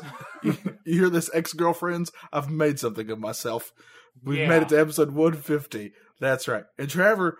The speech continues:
Speaker 1: this is a big deal. One fifty is a humongous deal because we decided it was.
Speaker 2: Yeah, I mean, it's a round number and it's more than a hundred.
Speaker 1: Yeah.
Speaker 2: And,
Speaker 1: That
Speaker 2: uh, really two hundred. Are we gonna make it that far? Who knows?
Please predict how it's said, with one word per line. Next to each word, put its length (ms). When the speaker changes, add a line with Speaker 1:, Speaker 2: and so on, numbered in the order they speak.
Speaker 1:
this 200
is 80
a 80
big 220
deal. 220
One 200
fifty 300
is 100
a 20
humongous 720
deal 160
because 400
we 100
decided 400
it 100
was. 280
Speaker 2:
Yeah, 340
I 80
mean, 200
it's 260
a 60
round 400
number 400
and 120
it's 240
more 220
than 100
a 60
hundred. 420
Speaker 1:
Yeah. 220
Speaker 2:
And, 120
Speaker 1:
That 260
Speaker 2:
uh, 80
really 360
two 240
hundred. 240
Are 100
we 80
gonna 140
make 160
it 80
that 180
far? 220
Who 100
knows? 520